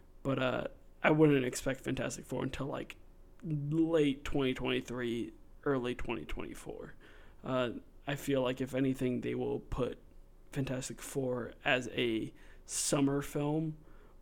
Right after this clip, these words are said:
or a holiday release.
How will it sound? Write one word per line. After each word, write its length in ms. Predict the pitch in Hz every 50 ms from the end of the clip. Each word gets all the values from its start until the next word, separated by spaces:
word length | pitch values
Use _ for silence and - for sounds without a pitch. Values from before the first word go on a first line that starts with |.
| - -
or 420 | - 135 131 131 123 123 117 - - -
a 280 | 123 123 120 120 120
holiday 640 | 120 - - - 123 120 113 - - - - - - - - - - -
release. 580 | - - - 101 - - - - - - -